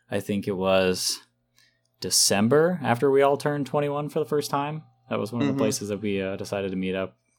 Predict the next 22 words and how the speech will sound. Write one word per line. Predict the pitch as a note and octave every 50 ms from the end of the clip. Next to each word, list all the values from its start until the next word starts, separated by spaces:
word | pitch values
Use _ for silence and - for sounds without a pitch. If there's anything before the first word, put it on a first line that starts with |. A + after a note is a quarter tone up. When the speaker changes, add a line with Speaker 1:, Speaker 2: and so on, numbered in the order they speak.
| - -
Speaker 1:
coming | G2 G2 F#2+ F#2
back | F#2+ F#2+ F#2 F#2
from | - - G#2 F#2+ F2+
all | F2+ F#2
of | F2+ G2+
our | F#2+ F#2
different | F#2 F2+ - G2 F2+
universities. | F#2+ F#2+ F#2+ F#2 G2 G2 - - F#2+ G2 - - -
So | - E2+ D#2+ - _ _ _ _ _ _ _ _ _ _ _ _ -
definitely | G#2+ G#2 - G2+ G2 G2 F#2
a | F2+
good | E2+ F#2+ F2+ -
Clearwater | - F#2 F#2 F2+ F2+ F2 F2 F2+ F2+
favorite. | - G#2 F#2 F#2 F2+ F#2+ G2 - - _ _ _ _ _ _ _ _ _ _ _ _ _ _ _
Speaker 2:
Yeah, | - A#2+ A#2 A#2
and | A#2
it's | A#2 A2+
very | A2+ B2+ B2+ B2+ A#2+
homey | - - A#2+ A#2 A#2 A#2 A#2 A#2 A#2 A#2 A#2 _ F2+ _ _ _ _ _ B2+
and | A#2 G#2+
small | - - A#2+ A2+ A2+ A2+ A2 A2 A2+ A2
and | A2 A2 G#2+ G#2+